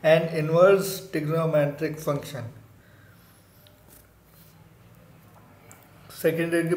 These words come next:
बुक का टॉपिक है differentiation of inverse trigonometric function।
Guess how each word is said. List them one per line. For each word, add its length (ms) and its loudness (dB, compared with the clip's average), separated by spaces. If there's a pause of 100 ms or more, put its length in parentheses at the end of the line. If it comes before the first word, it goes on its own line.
बुक 160 -4
का 140 4
टॉपिक 360 4
है 140 2 (880)
differentiation 800 2
of 260 -2
inverse 460 4 (180)
trigonometric 1300 0
function। 480 -8